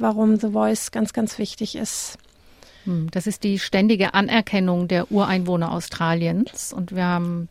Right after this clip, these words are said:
Speaker 2: damals auch ein Gespräch gehabt mit dem Dekan der Kathedrale.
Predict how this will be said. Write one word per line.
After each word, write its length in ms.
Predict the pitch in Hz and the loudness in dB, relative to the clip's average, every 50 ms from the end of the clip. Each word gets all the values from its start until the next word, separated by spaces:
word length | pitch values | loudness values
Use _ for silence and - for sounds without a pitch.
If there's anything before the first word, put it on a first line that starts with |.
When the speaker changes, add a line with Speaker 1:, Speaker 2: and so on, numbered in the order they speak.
| - | -6
Speaker 2:
damals 680 | - 175 170 175 175 175 170 175 170 170 185 - - - | -4 -2 0 2 2 2 2 2 2 0 0 -2 -4 -6
auch 300 | - 180 170 170 - - | -4 -2 -2 -4 -4 -6
ein 220 | - 170 170 175 | -6 -6 -4 -4
Gespräch 500 | 170 196 - - - 180 180 185 190 - | -6 -8 -8 -6 -2 0 0 0 0 -2
gehabt 300 | - - 165 175 185 - | -2 -2 0 0 -2 -2
mit 400 | - 185 175 170 - - - - - - - - - - - - | -2 -2 -2 -2 -4 -8 -14 -14 -16 -18 -20 -20 -20 -16 -8 -4
dem 100 | 190 170 | -2 -2
Dekan 480 | 165 180 180 - - 190 190 196 226 311 359 381 - - _ _ _ - | 0 -2 -4 -2 0 2 4 6 6 4 4 0 -6 -14 _ _ _ -6
der 360 | - 214 208 208 208 208 208 - | -4 -4 -2 -2 -2 -4 -6 -6
Kathedrale. 800 | - - 208 - - - - - 196 196 196 202 214 214 220 | -8 -8 -8 -8 -8 -8 -8 -6 -4 -4 -2 -2 -2 -2 -4